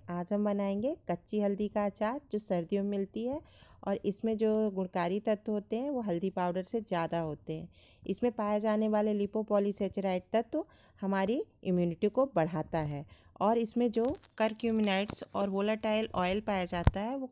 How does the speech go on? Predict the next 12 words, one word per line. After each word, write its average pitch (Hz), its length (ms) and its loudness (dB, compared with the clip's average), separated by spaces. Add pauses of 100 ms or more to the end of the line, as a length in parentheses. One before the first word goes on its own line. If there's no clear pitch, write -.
कैंसर 202 380 -2
से 240 160 -4
लड़ने 208 360 0
तक 208 240 -4
की 226 100 -6
ताकत 156 440 -6
देता 139 260 -10
है। 160 160 -14 (640)
तो 196 60 -2
ये 190 120 2
हमारे 185 360 -2
लिए 196 280 -2